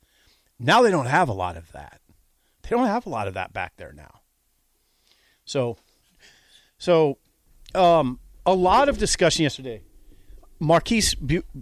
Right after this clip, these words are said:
Buford met the media, and that was enlightening. I mean, Buford's,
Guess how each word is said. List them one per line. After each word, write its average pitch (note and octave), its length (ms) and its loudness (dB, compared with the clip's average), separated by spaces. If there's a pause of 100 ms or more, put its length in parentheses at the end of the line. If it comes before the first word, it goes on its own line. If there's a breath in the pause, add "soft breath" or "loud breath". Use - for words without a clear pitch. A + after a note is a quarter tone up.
(140)
Buford D3 600 0 (140)
met C3 260 -2
the C3 60 -8
media, B2 500 -4
and B2+ 140 -8
that B2+ 180 2
was - 440 -8
enlightening. B2 720 -4 (640 soft breath)
I B2+ 60 -8
mean, C3+ 140 0
Buford's, C#3+ 800 -4